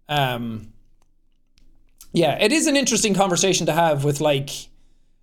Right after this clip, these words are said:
what YouTube was in the beginning versus what it is now, and it's definitely very much changed. But if anything,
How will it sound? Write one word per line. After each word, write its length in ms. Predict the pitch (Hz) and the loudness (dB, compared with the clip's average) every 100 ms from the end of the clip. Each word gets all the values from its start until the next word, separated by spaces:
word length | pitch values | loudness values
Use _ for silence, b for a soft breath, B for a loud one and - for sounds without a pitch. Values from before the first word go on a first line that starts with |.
| _ | _
what 160 | - 190 | -4 0
YouTube 300 | 196 - 190 | 2 2 2
was 300 | 151 170 165 | 2 2 2
in 60 | 160 | -2
the 80 | |
beginning 400 | 143 147 175 156 143 | -4 0 0 0 -2
versus 360 | 143 139 139 | -2 -2 -2
what 160 | 156 151 | -2 0
it 140 | 135 | -2
is 300 | 143 143 123 | -2 -2 -2
now, 280 | 139 135 117 | -4 -4 -4
and 80 | 120 | -6
it's 120 | 131 | -4
definitely 460 | 170 147 156 147 139 | -2 -2 -4 -4 -4
very 280 | 135 135 131 | -2 -2 -2
much 280 | 135 - | -4 -6
changed. 500 | - 160 131 107 - | -6 -4 -4 -6 -6
But 180 | 175 165 | -4 -2
if 140 | 208 170 | -2 -2
anything, 680 | 202 254 233 180 165 147 143 | -2 0 0 0 0 -2 -4